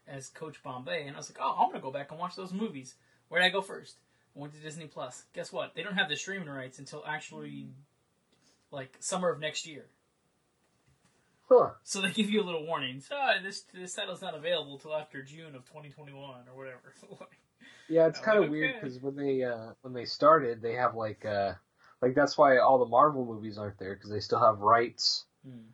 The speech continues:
Speaker 2: or Netflix still has, like, the streaming rights until, like, next year.
Speaker 1: Yeah, but it's kind
Speaker 2: Or
Speaker 1: of uneven. Like, you can watch Infinity War on Netflix, but you can't watch Endgame, which is the second part of the same story. You have to watch that on Disney Plus.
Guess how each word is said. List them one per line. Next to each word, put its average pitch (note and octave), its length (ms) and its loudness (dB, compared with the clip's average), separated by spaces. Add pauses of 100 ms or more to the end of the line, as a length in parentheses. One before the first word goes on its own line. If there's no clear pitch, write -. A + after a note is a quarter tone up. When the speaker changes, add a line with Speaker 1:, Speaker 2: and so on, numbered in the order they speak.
(140)
Speaker 2:
or A#2 120 0
Netflix C3 440 2
still C3 160 0
has, A#2+ 240 2
like, A#2 180 -2
the G#2+ 60 -8
streaming C3 460 0
rights G#2+ 300 -2
until, A2 300 0
like, G2+ 220 0
next G#2+ 340 -4
year. G#2+ 600 2 (160)
Speaker 1:
Yeah, - 120 -6
but - 80 -10
it's - 100 -12
kind - 160 6
Speaker 2:
Or G#2 140 8
Speaker 1:
of - 60 2
uneven. C#3 380 -4
Like, B2 240 -16
you F3+ 80 -20
can G3 140 -12
watch F3+ 200 -6
Infinity E3+ 440 -14
War C3+ 300 -10
on C3+ 100 -14
Netflix, D3 420 -14
but C3+ 120 -20
you C#3 60 -20
can't D#3 220 -14
watch C#3+ 340 -16
Endgame, C3+ 460 -16
which C3+ 200 -18
is C3+ 180 -18
the C#3 100 -20
second D3 320 -14
part D3+ 200 -12
of B2+ 80 -20
the B2+ 80 -20
same C#3 280 -16
story. B2 540 -16 (440)
You D3+ 80 -14
have D#3 100 -16
to D#3 80 -14
watch C#3 260 -10
that D3+ 300 -6
on A#2+ 300 -20
Disney B2+ 280 -18
Plus. A2+ 420 -20